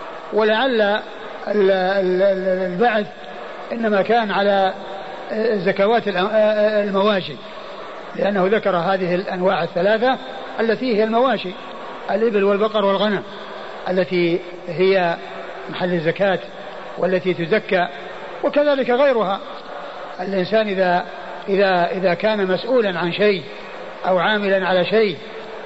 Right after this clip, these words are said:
أو مؤتمن على شيء وخانه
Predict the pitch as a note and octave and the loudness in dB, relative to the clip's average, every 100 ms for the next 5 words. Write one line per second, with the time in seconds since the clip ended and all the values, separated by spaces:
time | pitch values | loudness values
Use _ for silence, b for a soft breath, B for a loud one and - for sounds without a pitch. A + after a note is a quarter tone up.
0 | - G3 G#3+ G#3 A#3 - A3 G#3+ G3+ F#3+ | -2 0 2 0 -2 0 0 0 0 2
1 | F#3 G3 A3 E3 - - - - - F#3+ | 2 4 2 2 -8 -12 -12 -12 -2 -2
2 | - A#3 G#3 G3 F#3+ C4 | 2 2 2 2 2 2